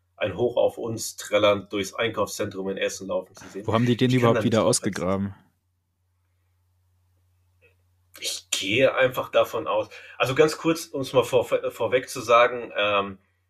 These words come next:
Speaker 1: ich weiß nicht mehr, wer es gesagt hat, du warst es, glaub ich, nicht, aber
Speaker 2: Nee.
Speaker 1: man könnte die ganze Sendung herunterbrechen auf langweilige deutsche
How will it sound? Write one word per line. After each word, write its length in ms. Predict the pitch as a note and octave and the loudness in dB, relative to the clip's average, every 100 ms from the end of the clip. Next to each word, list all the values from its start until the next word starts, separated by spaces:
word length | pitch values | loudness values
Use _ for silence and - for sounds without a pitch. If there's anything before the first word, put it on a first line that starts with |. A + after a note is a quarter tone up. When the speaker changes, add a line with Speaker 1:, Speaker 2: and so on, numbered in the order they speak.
| _ _ _ _ _ _ _ - | _ _ _ _ _ _ _ -18
Speaker 1:
ich 140 | - | -4
weiß 220 | - - | 0 0
nicht 140 | C3 B2 | 0 -4
mehr, 180 | - | -4
wer 200 | A2 B2+ | 4 4
es 140 | D#3+ - | 4 0
gesagt 420 | B2+ C3 C3+ - | -6 -4 -4 -8
hat, 120 | B2 | -14
du 80 | A2+ | -4
warst 160 | A2 A#2 | -4 -4
es, 160 | - | -8
glaub 160 | A2 G2+ | -4 -4
ich, 140 | G2 | -6
nicht, 200 | A#2+ C3+ | -12 -8
aber 140 | G#2+ G2+ | -2 0
Speaker 2:
Nee. 60 | |
Speaker 1:
man 140 | G#2 G2+ | 0 0
könnte 360 | - C3 D3 | -4 -4 -4
die 140 | - G#2 | -10 0
ganze 340 | A2+ B2+ - | 2 2 -4
Sendung 380 | G#2 A2+ A#2+ A#2 | -2 0 0 -2
herunterbrechen 920 | G#2 G2 A#2 C3 G2 F#2+ A2+ A2+ A2 | -2 -4 -4 -2 -2 -2 -4 -4 -8
auf 400 | A#2 A2+ G#2+ - _ _ _ _ _ _ - - | 2 4 2 -2 _ _ _ _ _ _ -20 -2
langweilige 1300 | G2+ C3+ D#3+ C3 C#3 C#3+ C#3+ C#3 C3+ C3 C3+ C#3 - _ _ _ _ _ - | 2 4 2 6 6 6 2 -4 -2 -2 -2 -2 -8 _ _ _ _ _ 2
deutsche 840 | A2+ C3 C3 - C3 B2 A#2+ - | 8 8 8 -2 -2 -2 -2 -6